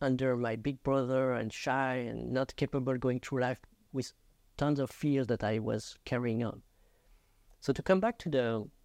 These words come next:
to the, the fear and what my parents did and, and how they start to help me with my, my experience through money, because they started to understand what was happening, and they told me, they explained me, "Yeah,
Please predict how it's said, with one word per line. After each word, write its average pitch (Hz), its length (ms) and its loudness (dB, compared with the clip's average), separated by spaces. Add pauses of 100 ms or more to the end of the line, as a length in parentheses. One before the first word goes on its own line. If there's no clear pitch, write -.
(640)
to 135 120 2
the, 123 240 -4
the - 80 -2
fear 165 320 2
and 135 120 0
what 139 240 0
my 117 100 4
parents 143 460 0
did 135 300 0
and, 113 400 -4 (100)
and 113 400 -6 (680)
how 147 160 2
they 147 160 0
start - 360 -2
to 131 140 -6
help 156 260 -2
me 131 300 0 (160)
with 127 240 -4
my, 107 320 -2 (480)
my 113 100 2
experience 160 500 0
through 131 200 -6
money, 127 260 2
because 139 320 -2
they 147 80 -4
started 196 420 -2
to 175 120 0
understand 156 400 0
what 131 240 -2
was 123 200 -6
happening, 113 460 0
and 117 100 -2
they 123 160 -8
told 190 280 4
me, 131 100 2
they 113 80 2
explained 156 420 0
me, 110 200 0 (360)
"Yeah, 127 180 0